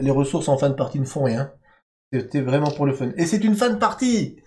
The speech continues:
Fin de partie haletante. Waouh ! Ça m'a plu.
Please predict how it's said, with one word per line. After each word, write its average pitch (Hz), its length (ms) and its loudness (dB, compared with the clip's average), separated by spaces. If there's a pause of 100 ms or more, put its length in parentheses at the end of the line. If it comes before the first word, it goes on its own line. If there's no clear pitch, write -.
(440)
Fin 226 200 4
de 196 40 6
partie 196 380 2
haletante. 175 640 2
Waouh ! 139 300 4 (1120)
Ça - 140 2
m'a 147 120 6
plu. 165 300 4